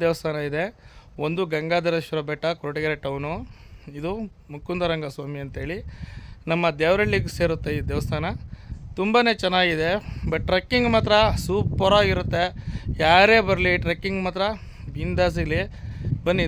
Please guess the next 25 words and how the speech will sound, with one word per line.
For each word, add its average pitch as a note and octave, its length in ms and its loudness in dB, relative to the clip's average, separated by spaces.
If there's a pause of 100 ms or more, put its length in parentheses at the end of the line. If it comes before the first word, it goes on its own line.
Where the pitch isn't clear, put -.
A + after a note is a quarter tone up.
ದೇವಸ್ಥಾನ F3 460 0
ಎಂಟ್ರಿ F3 240 0
ಹೋಗೋಣ. E3+ 260 2 (420)
ಹೋಗೋಕ್ಕೆ F#3+ 340 0 (120)
ಮುಂಚೆ E3+ 260 -4 (800)
ನಮಗೆ D#3 240 -2 (100)
ಆಂಜನೇಯ F#3+ 420 2
ಸ್ವಾಮಿ E3+ 320 -2
ಸಿಗುತ್ತೆ. E3 360 -2 (1600)
ಫಸ್ಟು D3 300 -2 (160)
ಚನ್ನೀರಂಗ F#3 460 2 (100)
ಸ್ವಾಮಿ E3 280 -4
ಸಿಗುತ್ತೆ, E3 320 2 (140)
ನೆಕ್ಸ್ಟ್ D3+ 260 -6 (220)
ಮೇಲಕ್ಕೆ E3+ 300 2
ಹತ್ತಿದ್ರೆ E3 340 0 (640)
ನಮ್ಗೆ D#3 240 -2
ಆಂಜನೇಯ F3 420 -2
ದೇವಸ್ಥಾನ D#3+ 300 -2 (100)
ಸಿಗುತ್ತೆ. D3+ 280 -2 (120)
ಆಂಜನೇಯ E3 340 -2 (100)
ದರ್ಶನ D3 220 -4 (100)
ಮಾಡ್ಕೊಂಡು C#3+ 400 -4 (640)
ಮುಂದೆ D#3 240 0
ಹತ್ತನ E3 300 -2